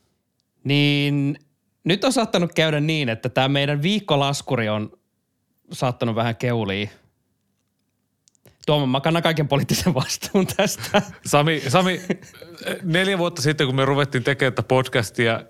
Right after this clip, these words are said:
Speaker 2: ja tehtiin tämmönen samanlainen moka, eli meillä meni viikot sekaisin,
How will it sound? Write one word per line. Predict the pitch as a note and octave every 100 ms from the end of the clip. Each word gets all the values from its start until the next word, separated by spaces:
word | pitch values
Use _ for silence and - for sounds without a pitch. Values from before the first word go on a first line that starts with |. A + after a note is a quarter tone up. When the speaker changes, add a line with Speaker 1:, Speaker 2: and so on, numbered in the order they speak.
| -
Speaker 2:
ja | G#2+ G2+ -
tehtiin | - B2+ C3 A#2+
tämmönen | A#2 G#2+ G#2+ G#2
samanlainen | B2+ C3 A#2+ G#2+ G2 F#2 F2+ _ _
moka, | - A2+ A2+ - D#3 A#2 C#3+
eli | G#2+ G2 F#2+ F#2 - - - - C#3
meillä | A#2+ A#2+
meni | A2+ A2
viikot | C#3 C#3 A2
sekaisin, | - A#2 B2+ C3+ D#3 D#3